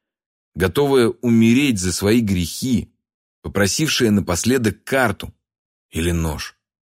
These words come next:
Ее сердце затихнет через несколько секунд, тело обмякнет.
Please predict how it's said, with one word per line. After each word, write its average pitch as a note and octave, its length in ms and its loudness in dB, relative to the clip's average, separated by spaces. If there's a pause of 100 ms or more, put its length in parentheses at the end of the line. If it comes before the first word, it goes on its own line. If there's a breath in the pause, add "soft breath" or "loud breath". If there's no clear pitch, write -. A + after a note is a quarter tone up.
(720)
Ее G2+ 360 4
сердце B2+ 520 -2
затихнет F#2+ 600 -4
через G#2 320 0
несколько A2 440 -4
секунд, G#2 600 -4 (480 loud breath)
тело A2+ 360 2
обмякнет. F#2 680 -2